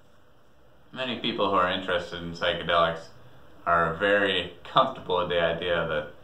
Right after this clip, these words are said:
there are many different realms, many different dimensions existing simultaneously, even in the same place. Many different levels of dimensions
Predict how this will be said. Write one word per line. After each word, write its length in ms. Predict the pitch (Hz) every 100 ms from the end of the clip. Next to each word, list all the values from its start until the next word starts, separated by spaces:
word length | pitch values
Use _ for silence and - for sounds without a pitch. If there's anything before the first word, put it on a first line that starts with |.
| - - - -
there 160 | 85 85
are 40 |
many 240 | 92 90 85
different 280 | 85 82
realms, 560 | 82 87 85 82 80 -
many 200 | 85 82
different 340 | 82 85 78
dimensions 680 | 78 85 87 85 85 80 76 80
existing 760 | 80 85 92 92 92 85 85 - - - - - - - - -
simultaneously, 1200 | - 107 95 87 - - 98 95 82 - 78 78 82 - -
even 240 | 95 92
in 140 | 85 82
the 60 |
same 300 | 73 92 82
place. 540 | 80 - 85 - - - - - - - - - - - - - - - - - - - - - - - -
Many 240 | 92 92 92
different 340 | 87 87 80
levels 520 | 85 90 90 78 -
of 140 | 85 80
dimensions 640 | 85 82 80 - 82 82